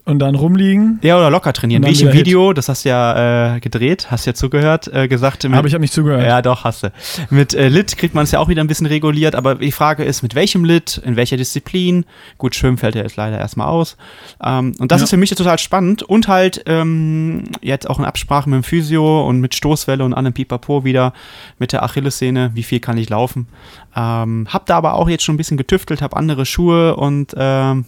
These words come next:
Speaker 2: ja. Aber ich, ja, ich mach mir gar, gar keinen Stress, äh, weil ansonsten geht's mir, glaub ich, so wie dir, Niki, äh, bin ich ähnlich. Nach drei, vier Wochen brauche ich dann erstmal wieder so ein bisschen Abstand in Anführungszeichen.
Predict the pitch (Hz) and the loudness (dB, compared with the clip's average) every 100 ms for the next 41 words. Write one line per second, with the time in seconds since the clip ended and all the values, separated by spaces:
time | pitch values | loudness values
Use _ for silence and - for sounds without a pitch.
0 | - 147 - _ 240 - _ - - 131 | -4 -6 -6 _ -20 -20 _ -14 -4 -2
1 | 127 - 110 104 - 165 180 147 135 147 | -2 -4 -6 -4 0 0 0 0 0 -2
2 | 147 139 - - 175 - 139 147 127 143 | -8 -6 -6 -4 -4 -4 0 0 2 2
3 | 160 - - - - 127 127 139 139 139 | 2 -2 -12 -20 -18 -8 -4 -2 -2 -2
4 | 143 - 139 131 131 - 127 123 135 143 | -4 -2 -4 -2 -4 -4 -6 -4 -2 -2
5 | - 139 131 120 123 120 131 123 117 127 | -2 -4 -2 -2 -2 -2 -4 -4 -2 -2
6 | 135 131 - 123 120 - 117 123 117 123 | 0 -2 -6 -6 -8 -4 -4 -4 -4 -4
7 | - 113 117 123 110 - 135 117 113 110 | -4 -4 -4 -4 -4 -6 -6 -4 -4 -4
8 | - - - - 160 147 135 143 - 143 | -6 -6 -6 -4 -4 -4 -6 -8 -6 -8
9 | 131 139 135 - | -6 -8 -8 -8